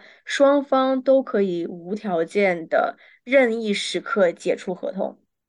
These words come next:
说好听点是我作为雇员，我可以，我可以随时，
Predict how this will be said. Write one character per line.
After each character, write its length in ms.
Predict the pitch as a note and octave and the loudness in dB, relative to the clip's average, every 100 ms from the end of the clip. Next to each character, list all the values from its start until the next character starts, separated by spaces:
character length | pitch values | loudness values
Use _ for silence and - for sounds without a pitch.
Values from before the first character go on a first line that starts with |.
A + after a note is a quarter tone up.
| _ | _
说 180 | - D4+ | 2 4
好 180 | C#4+ - | 6 4
听 160 | B3+ | 4
点 200 | C4 G#3 | 2 2
是 120 | G3+ G#3+ | 2 0
我 160 | F3+ | 0
作 180 | - G#3+ | 0 2
为 200 | F#3+ E3 E3 | 4 2 0
雇 220 | A#3 G3 | 0 2
员， 460 | D3 A2 C3+ G#2 _ _ _ _ _ | 2 0 0 -6 _ _ _ _ _
我 180 | - G3+ | 2 2
可 200 | F#3+ A3+ | 4 4
以， 380 | B3 A#3 G3+ - _ - | 4 4 0 -2 _ 0
我 160 | A3 G#3 | 4 4
可 140 | B3+ | 4
以 160 | C#4+ G#3+ | 4 2
随 200 | G#3+ G#3+ | 4 2
时， 220 | G#3+ G#3+ | 2 -6